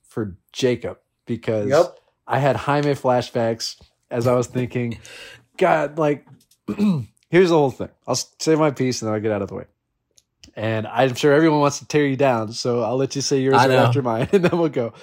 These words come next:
Speaker 1: I'll s-, I'll s-,
Speaker 3: Uh,
Speaker 1: I'll speak.
Speaker 3: I'll wait to last, be last.
Speaker 1: Okay. Well,
Speaker 2: You'll
Speaker 1: I'll,
Speaker 2: get any
Speaker 1: I'll,
Speaker 2: word.
Speaker 1: I'll give you the most sensible answer you'll probably get, which is I felt for Jacob in the sense that he is coming from redraft. And in a redraft league, this trade is great.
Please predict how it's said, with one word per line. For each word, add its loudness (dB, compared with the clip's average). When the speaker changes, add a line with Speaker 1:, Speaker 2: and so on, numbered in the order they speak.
Speaker 1:
I'll 4
s-, -4
I'll 2
s-, -6
Speaker 3:
Uh, -2
Speaker 1:
I'll 0
speak. 0
Speaker 3:
I'll 6
wait -2
to 2
last, 2
be -6
last. -6
Speaker 1:
Okay. -4
Well, 4
Speaker 2:
You'll 6
Speaker 1:
I'll, 0
Speaker 2:
get 2
any 4
Speaker 1:
I'll, 2
Speaker 2:
word. 0
Speaker 1:
I'll 4
give 2
you 6
the 4
most 2
sensible -2
answer -2
you'll 0
probably -4
get, -12
which -2
is 0
I 0
felt 0
for -4
Jacob -2
in -6
the -4
sense -4
that -4
he -4
is -2
coming -4
from -4
redraft. -4
And 2
in 0
a 0
redraft 2
league, 0
this 0
trade 0
is -6
great. -2